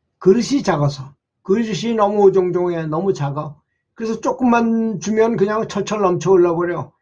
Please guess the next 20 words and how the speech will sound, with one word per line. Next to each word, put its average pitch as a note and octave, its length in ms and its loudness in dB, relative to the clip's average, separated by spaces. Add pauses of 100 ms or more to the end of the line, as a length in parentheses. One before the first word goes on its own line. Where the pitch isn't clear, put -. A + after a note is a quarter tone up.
(260)
내 D#3 240 0
그릇을 D#3 400 0
키워야 D#3 360 2
된다 C#3+ 300 0
이거야. A2 400 -4 (380)
그러니까 G3+ 520 0 (600)
사랑하는 F3+ 580 0
마음을 F3+ 540 0 (100)
크게 - 640 -6
키워야만 E3+ 800 0 (300)
많이 G#3+ 340 -4
받아들일 D#3+ 500 0
수 D3+ 140 -4
있다는 C3+ 360 -2
것을 B2 340 -2
의미하는 B2 420 0
거 A2+ 140 -4
아닌가 A2+ 400 -4
이렇게 A#2 240 -6
생각합니다. - 720 -10